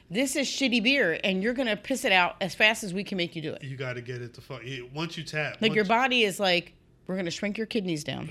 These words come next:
Speaker 1: and your
Speaker 2: Facts.
Speaker 1: bladder.
Speaker 2: Facts. Once
Speaker 1: And
Speaker 2: you
Speaker 1: you're gonna, you're not gonna be able to hold a full can."
Speaker 2: Once you break the seal, it's literally every dr-,
Speaker 1: Oh,
Speaker 2: one
Speaker 1: you
Speaker 2: you drink.
Speaker 1: heard, oh, you heard Yvette open that can? Feel like you gotta pee now,
Speaker 2: <laughs>
Speaker 1: right?
Speaker 2: I'll be right back.
Speaker 1: Yeah.
Speaker 2: <laughs>
Speaker 1: So.
Speaker 2: Trash.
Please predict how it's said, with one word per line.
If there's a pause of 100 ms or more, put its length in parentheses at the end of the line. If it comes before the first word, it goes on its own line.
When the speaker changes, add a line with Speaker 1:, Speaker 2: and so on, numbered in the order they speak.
Speaker 1:
and
your
Speaker 2:
Facts.
Speaker 1:
bladder. (100)
Speaker 2:
Facts.
Once
Speaker 1:
And
Speaker 2:
you
Speaker 1:
you're
gonna,
you're
not
gonna
be
able
to
hold (120)
a
full
can." (140)
Speaker 2:
Once
you
break
the
seal,
it's
literally
every
dr-,
Speaker 1:
Oh,
Speaker 2:
one
Speaker 1:
you
Speaker 2:
you
drink.
Speaker 1:
heard,
oh,
you
heard
Yvette
open
that
can? (120)
Feel
like
you
gotta
pee
now, (100)
Speaker 2:
<laughs>
Speaker 1:
right?
Speaker 2:
I'll
be
right
back.
Speaker 1:
Yeah. (220)
Speaker 2:
<laughs> (640)
Speaker 1:
So. (460)
Speaker 2:
Trash.